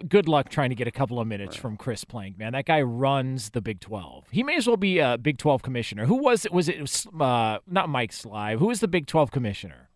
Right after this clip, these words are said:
Speaker 2: Bob
Speaker 1: For a
Speaker 2: Bowlesby?
Speaker 1: Yeah, that's who it was.
Speaker 2: Yeah.
Speaker 1: The guy,
Speaker 2: He
Speaker 1: the,
Speaker 2: was.
Speaker 1: the guy who, uh, is he still a Big twelve commissioner?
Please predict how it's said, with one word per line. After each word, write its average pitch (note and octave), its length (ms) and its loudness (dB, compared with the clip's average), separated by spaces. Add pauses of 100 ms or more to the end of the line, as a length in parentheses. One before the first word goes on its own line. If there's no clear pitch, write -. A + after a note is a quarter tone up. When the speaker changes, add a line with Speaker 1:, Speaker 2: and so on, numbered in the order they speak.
(480)
Speaker 2:
Bob A2+ 140 0
Speaker 1:
For C#3 100 4
a A#2 80 2
Speaker 2:
Bowlesby? B2 560 -6 (360)
Speaker 1:
Yeah, C3 180 2
that's C3 200 0
who A2+ 100 0
it D2+ 80 -8
was. C#2 440 -16 (300)
Speaker 2:
Yeah. F#2 180 -12 (300)
Speaker 1:
The C#3 100 2
guy, D#3+ 240 8
Speaker 2:
He E3 60 4
Speaker 1:
the, - 100 -6
Speaker 2:
was. - 280 -4
Speaker 1:
the D#3+ 80 2
guy F3 240 6
who, F3 200 6
uh, C#3+ 160 4
is C3+ 120 0
he D3+ 80 0
still G3 180 2
a F#3+ 40 2
Big F3 200 0
twelve F#3+ 220 0
commissioner? G#3 580 -6